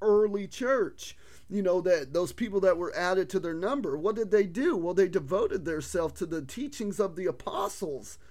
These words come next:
the book of Acts says. Those three thousand people that got saved on the day of Pentecost. I wanna go there, if you will.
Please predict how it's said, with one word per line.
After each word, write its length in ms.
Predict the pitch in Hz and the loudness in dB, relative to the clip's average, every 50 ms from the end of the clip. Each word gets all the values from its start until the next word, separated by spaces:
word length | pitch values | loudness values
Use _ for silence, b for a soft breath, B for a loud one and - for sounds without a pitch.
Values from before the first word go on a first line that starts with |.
| b b b b b | b b b b b
the 80 | 170 | -6
book 200 | 151 175 185 - | -4 -6 -4 -4
of 140 | 160 147 143 | -4 0 0
Acts 300 | 156 156 151 - - - | 0 0 0 -2 -8 -10
says. 420 | - 147 151 131 120 120 127 - - B B B B B | -6 -2 -2 -2 -2 -4 -10 -12 -16 B B B B B
Those 220 | B 196 214 202 208 | B 2 2 2 2
three 260 | - 233 240 247 240 | -2 -6 -4 -4 0
thousand 420 | - 226 214 214 220 185 208 190 | 4 6 6 6 6 4 2 0
people 320 | - - 277 320 - 220 196 | 0 0 0 2 2 2 2
that 180 | 180 170 151 - | 4 2 0 0
got 220 | 180 165 - - | -2 -4 -4 -4
saved 480 | - - - 226 240 262 254 247 196 180 | -4 -2 0 2 2 2 0 -2 -4 -2
on 140 | 175 180 165 | -4 -2 -4
the 80 | 165 | -6
day 180 | 147 165 170 175 | -4 -4 -2 -2
of 120 | 160 - | -2 -2
Pentecost. 640 | - - 359 - - - - 190 160 123 113 131 - | -4 -4 -6 -6 -6 -6 -4 -4 -2 -2 -4 -4 -2
I 60 | 214 - | -2 0
wanna 240 | 302 269 262 240 | 2 2 2 2
go 280 | 190 151 170 185 196 180 | 2 2 6 6 6 6
there, 320 | 143 147 135 127 123 135 | 6 4 0 0 -2 -2
if 200 | 143 147 143 - | -2 -4 -4 -4
you 100 | 147 143 | -4 -4
will. 340 | 135 135 135 127 135 185 202 | -2 0 0 0 0 -2 -4